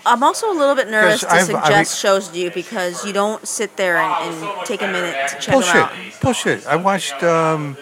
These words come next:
Speaker 1: How many episodes of, uh, uh, uh, The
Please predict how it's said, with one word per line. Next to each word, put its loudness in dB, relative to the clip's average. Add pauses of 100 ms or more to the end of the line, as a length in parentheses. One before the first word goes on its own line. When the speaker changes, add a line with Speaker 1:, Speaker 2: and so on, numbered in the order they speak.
(160)
Speaker 1:
How 2
many 0
episodes -4
of, -2
uh, 0 (340)
uh, -6
uh, -6 (680)
The -6